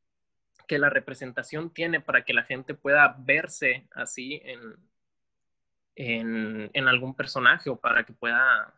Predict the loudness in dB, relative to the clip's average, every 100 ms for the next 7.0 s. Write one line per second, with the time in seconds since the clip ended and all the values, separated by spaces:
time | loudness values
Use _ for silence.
0 | _ _ -14 -6 -4 0 0 -2 -8 _
1 | _ _ _ _ -8 -6 -4 -6 -6 -12
2 | -20 _ -4 -2 -4 2 2 2 4 2
3 | 2 -10 -10 -8 -8 -10 -14 _ _ _
4 | _ _ _ _ _ _ _ _ _ 0
5 | 2 2 -4 -10 -14 _ _ _ _ _
6 | _ _ -10 -10 -2 2 4 2 -2